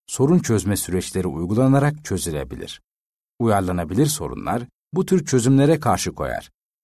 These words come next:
Çünkü kişilerin kuruluşun her alanında tutumlarını değiştirmelerini gerektirir. İnsanların kendisi sorun olduğu için çözüm onlarda yatmaktadır.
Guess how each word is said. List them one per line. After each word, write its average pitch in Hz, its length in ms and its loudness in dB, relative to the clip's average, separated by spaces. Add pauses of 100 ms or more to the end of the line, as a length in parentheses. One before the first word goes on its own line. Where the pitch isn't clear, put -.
Çünkü 110 360 -2
kişilerin 107 560 0
kuruluşun 104 560 -2
her 101 260 2
alanında 98 500 -2
tutumlarını 101 640 0
değiştirmelerini 85 880 -2
gerektirir. 69 640 -8 (580)
İnsanların 127 580 2
kendisi 95 480 -2
sorun 95 320 0
olduğu 92 340 0
için 120 400 0 (260)
çözüm 90 460 0 (100)
onlarda 87 460 -2
yatmaktadır. 71 800 -6